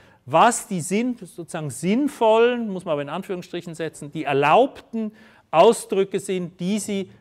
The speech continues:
mit dem Vokabular, mit den Variablen und den Operatoren und sowas bilden können.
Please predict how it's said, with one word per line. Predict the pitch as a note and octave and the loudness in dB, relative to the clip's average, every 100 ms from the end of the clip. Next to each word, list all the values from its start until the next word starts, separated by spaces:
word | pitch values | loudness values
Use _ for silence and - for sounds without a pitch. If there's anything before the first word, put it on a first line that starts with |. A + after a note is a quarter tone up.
| _ | _
mit | D#3 G#3+ | -4 0
dem | A3 F#3+ D#3 | 2 0 0
Vokabular, | D3 D#3+ D#3 C#3 C3+ C3 D#3 G#3+ A#3+ | -6 -4 -6 -6 -6 -2 0 2 2
mit | F#3 E3 | -2 -10
den | D#3+ | -10
Variablen | D3 C3+ D3+ F3+ G#3 G3 | -8 -8 -4 -2 0 -4
und | E3+ D#3+ | -6 -10
den | D#3 | -12
Operatoren | D#3 D3 C3+ D#3 E3 E3+ | -10 -10 -10 -8 -8 -8
und | D#3 | -8
sowas | D#3 D3+ | -6 -8
bilden | - F#3 F#3+ D3+ B2 | 0 2 2 0 -6
können. | - A2 | -12 -16